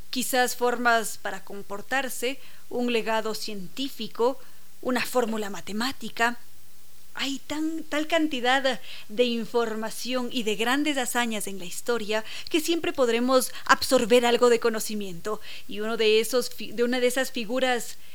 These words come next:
extraordinarias fue la de Alejandro Magno. Ese hombre que fue un aventurero, un ser humano bastante ambicioso, centrado,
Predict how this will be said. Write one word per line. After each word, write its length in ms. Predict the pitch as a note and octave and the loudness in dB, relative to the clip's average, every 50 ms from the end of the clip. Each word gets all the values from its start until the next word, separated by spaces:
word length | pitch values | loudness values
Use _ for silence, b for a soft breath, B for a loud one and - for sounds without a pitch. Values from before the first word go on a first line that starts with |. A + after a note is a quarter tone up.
| B B | B B
extraordinarias 1200 | A#3 - - - - A#3+ A#3 A3+ G#3+ F#3 A3+ A3+ A#3 C4+ C#4+ C4+ B3+ G#3+ A3 A3+ A#3 - - B B B B | -4 -4 -4 -2 2 2 4 4 2 2 0 0 2 2 2 2 2 2 2 2 2 0 -2 B B B B
fue 240 | - - C4+ C4+ C#4 | -4 2 4 4 6
la 120 | C#4 C4+ | 6 6
de 100 | C4 B3+ | 6 4
Alejandro 600 | A#3+ A#3 A3 G#3+ - B3 B3 A#3+ A#3 A3+ A#3 A3 | 4 4 0 -2 0 0 0 0 2 0 0 0
Magno. 460 | G#3 G3 - - - G3 G3 F#3+ F#3 - B B B B B B B B B - - - - - - - | 0 -2 -4 -6 -8 -8 -6 -6 -8 -8 B B B B B B B B B -6 -8 -8 -8 -8 -6 -2
Ese 340 | - A3+ A3+ - - B3 A#3 | -2 -2 0 2 4 4 6
hombre 480 | A#3+ B3 C4 C4 B3+ A3 G#3+ G#3+ G#3+ G#3+ | 6 6 4 4 2 0 0 -2 -2 -2
que 140 | - - - | -2 -6 -6
fue 240 | - - G#3+ G#3+ | -4 -2 0 0
un 180 | G#3+ A3 A3+ A3+ | 2 2 2 0
aventurero, 800 | A3+ A3 A3 G#3+ G#3 G3 - G#3 G3+ A3 A#3 A#3 G#3+ G#3 G#3 - - - - - - - | 0 0 0 -2 -2 -2 -2 -2 0 2 0 2 2 0 -2 -2 -4 -8 -8 -8 -6 -2
un 160 | - D4 C#4 | 0 0 0
ser 160 | - D#4+ D#4+ | 2 2 2
humano 320 | D#4 C4+ C#4 C#4 C#4 D4 C#4 | 2 4 4 4 4 4 2
bastante 640 | A#3 A3 - - - B3 B3 B3+ B3 - B3+ A#3+ A3+ | 2 0 0 0 0 0 0 2 2 2 2 2 2
ambicioso, 960 | A3+ A3 G#3+ - F#3 - - - - A3+ A#3+ A#3+ A3 G3+ - - A3+ G#3+ | 0 -2 -2 -2 -4 -4 -4 -4 -2 0 2 2 2 0 0 -4 -4 -4
centrado, 800 | G#3+ - A3 G#3 G#3 G3 F3 - B3 B3 A#3 A3 G#3 A3+ A3+ A#3 | -4 -4 -4 -4 -4 -4 -4 -2 0 2 2 2 2 0 -2 -2